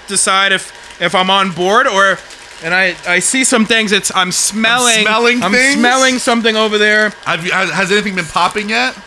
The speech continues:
Speaker 1: I feel the heat. I feel like in a sense there's like a,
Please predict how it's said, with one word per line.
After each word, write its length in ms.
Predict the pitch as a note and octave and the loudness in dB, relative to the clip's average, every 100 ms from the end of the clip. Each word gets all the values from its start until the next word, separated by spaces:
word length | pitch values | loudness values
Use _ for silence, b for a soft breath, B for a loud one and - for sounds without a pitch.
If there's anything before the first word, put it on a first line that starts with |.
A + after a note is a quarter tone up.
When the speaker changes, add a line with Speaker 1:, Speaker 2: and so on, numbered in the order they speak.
| - | -6
Speaker 1:
I 100 | F3+ | -4
feel 260 | F#3 C4+ B3 | 2 2 2
the 120 | G#3 | 0
heat. 300 | D#3+ B3 A3+ - F#3 | 0 -2 -2 -4 -4
I 120 | F3+ | -2
feel 200 | A3 G#3 | 0 2
like 180 | G3 G3 | 2 0
in 60 | |
a 60 | F#3 | 0
sense 340 | - G#3+ G#3 | 2 0 0
there's 240 | G#3 G#3 F3 | 0 -2 0
like 220 | G3 F#3 | -2 0
a, 500 | F#3+ F3 E3 D#3+ D3 | -2 -2 -4 -6 -10